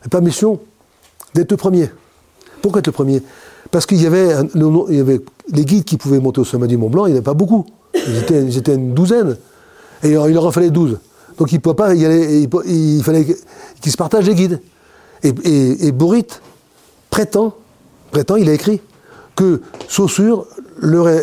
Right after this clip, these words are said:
dit, euh, qu'il le laissait y aller avant lui. Il a écrit ça dans un,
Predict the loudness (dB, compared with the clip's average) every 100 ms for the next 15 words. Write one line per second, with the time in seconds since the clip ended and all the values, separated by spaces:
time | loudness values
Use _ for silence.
0 | -2 0 0 0 -8 -20 -20 _ _ 0
1 | 2 2 0 0 2 0 0 0 0 2
2 | 0 -2 -6 -12 _ _ _ _ _ _
3 | _ _ _ _ _ _ _ -20 -20 -20
4 | -6 0 0 0 0 0 0 0 0 -2